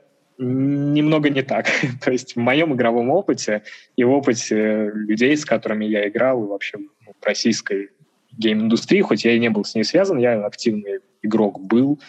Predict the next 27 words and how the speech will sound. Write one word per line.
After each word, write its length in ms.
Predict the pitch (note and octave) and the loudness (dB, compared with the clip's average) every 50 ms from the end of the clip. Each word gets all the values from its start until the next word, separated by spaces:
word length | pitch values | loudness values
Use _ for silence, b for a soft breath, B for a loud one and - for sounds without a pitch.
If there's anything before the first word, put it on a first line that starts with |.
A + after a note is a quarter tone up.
| B B B B _ - | B B B B _ -6
э, 320 | - G2+ G2+ G2 F#2+ G2 F#2+ - | -2 0 2 2 2 0 0 -2
по 80 | - | -2
крайней 220 | G2+ - A#2 A#2 A2+ | 0 2 2 2 2
мере, 180 | A2 G#2+ G#2+ | 2 2 2
не 120 | G#2 G#2+ A2 | 2 2 2
мобильных 480 | A2 A2 A2 A2+ - G#2 G2 F#2+ - | 2 2 2 2 0 0 -2 -6 -6
платформ. 580 | - G#3+ G3 F3+ - - - B3+ C#4+ D4+ F4+ F4 B B B B B B B B B B B - | -4 -2 -2 -2 -4 -2 0 2 2 2 0 -2 B B B B B B B B B B B -2
А, 240 | G#2+ G#2+ G#2+ G#2 G2 | 0 2 2 2 2
поэтому 600 | - A2+ A#2+ C3+ - - B2 A#2+ A#2 A2+ A2 A2+ | 2 2 2 2 2 0 2 2 2 2 2 0
я 200 | A2+ A#2+ A#2 A#2 | 0 2 0 2
говорю, 260 | A2 A#2+ A#2 A#2 A#2+ | 2 2 2 2 0
что 400 | A2 - - - A2+ G#2 G#2 A2 - _ _ _ _ _ _ _ _ _ _ - | 0 -2 -4 -2 -2 -2 -2 -4 -6 _ _ _ _ _ _ _ _ _ _ 0
у 60 | A#2 | 2
нас, 460 | A2+ B2 D#3 G3+ G#3 - - - - _ _ _ _ | 4 4 4 2 0 -2 -6 -8 -10 _ _ _ _
как 180 | - A#2 A2 G#2 | -2 -2 0 2
бы, 140 | G#2 G2+ G2+ - _ _ _ _ _ _ _ _ _ _ _ _ - | 2 0 0 -2 _ _ _ _ _ _ _ _ _ _ _ _ -4
на 120 | A2+ A2+ A2 | -2 0 2
мой 140 | A#2 A2+ | 4 2
взгляд, 520 | G#2+ G2 G2 - A2 A2 G#2 F#2+ - - _ - | 2 2 2 2 2 2 2 0 -2 -6 _ -6
и 320 | - A#2 G2+ G2+ G2+ G#2 - - - _ _ _ | -2 0 2 2 2 0 -2 -6 -12 _ _ _
там 120 | - - F#2+ | -10 -8 -8
с 160 | - - - - | -8 -10 -12 -10
опросами 500 | - - - A2 G#2+ - - - G#2+ G2 | -2 0 2 2 2 2 -2 -4 -2 -2
определенными, 800 | F#2+ - - G2+ G2+ G#2+ G#2 G#2+ G#2 G#2 G2+ G2+ G2+ G2+ G#2 B B B B B B | -2 0 0 0 2 4 4 2 2 0 0 -2 -2 -4 -6 B B B B B B
больше 380 | A#2 A2+ C3 D#3 F3+ - - - | 2 4 4 4 4 2 0 0
приняты 720 | B2 - - D3+ E3 D#3 C3+ - - C3 B2 A#2 A#2+ - _ - | 2 2 4 4 4 4 2 2 2 2 2 2 -2 -8 _ -2
пакеты. 760 | - A#2+ A#2+ A#2+ - - C3+ C3 B2+ G#2+ - - - - - | -2 -2 -2 -2 0 4 4 4 4 2 0 -4 -12 -14 -14